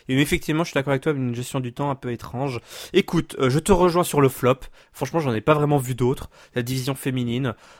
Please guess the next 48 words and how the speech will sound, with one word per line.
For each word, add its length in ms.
euh, 680
voilà, 340
euh, 380
euh, 380
et 160
donc 140
mon 160
top, 200
bah 80
voilà, 200
hein, 180
les 80
Usos, 400
euh, 80
le 140
match 440
American 580
Alpha 440
Uso, 320
un 80
super 420
match, 340
la 120
surprise, 640
voilà, 320
on 60
vient, 160
on 60
vient 160
d'en 100
parler, 340
je 80
vais 80
pas, 320
euh, 60
m'étendre 320
là-dessus. 400
Et 60
ma 160
note, 180
eh 80
ben, 140
c'est 140
la 120
même 220
que 100
Monsieur 300
Giscard. 540